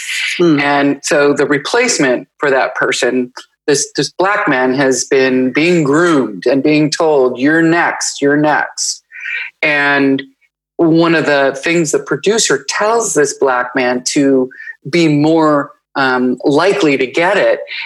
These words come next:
Speaker 2: is to be, "Hey, be nicer. Just soften your edges a little bit. Just, you know, go press some flesh at the event tonight and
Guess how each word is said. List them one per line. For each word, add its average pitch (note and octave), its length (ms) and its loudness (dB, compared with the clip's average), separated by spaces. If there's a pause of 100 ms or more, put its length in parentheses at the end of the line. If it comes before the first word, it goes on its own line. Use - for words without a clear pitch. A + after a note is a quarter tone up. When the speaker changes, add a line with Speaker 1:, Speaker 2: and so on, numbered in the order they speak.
Speaker 2:
is E3+ 360 2
to - 120 -2
be, F3 400 2
"Hey, A3+ 320 -2
be A#3+ 180 -2
nicer. F#3 600 -2
Just - 420 -2
soften G#3+ 400 0
your E3+ 160 2
edges D#3+ 360 0
a C3 60 0
little A#2 340 2
bit. A2 260 2 (380)
Just, G3 280 0
you G#3+ 80 0
know, G3+ 140 2
go G#3+ 260 -2 (100)
press F#3+ 280 -2
some D#3+ 160 0
flesh D#3 440 0
at E3 120 -4
the C3+ 100 2
event C#3 400 0
tonight A#2 460 -2
and A2 180 -8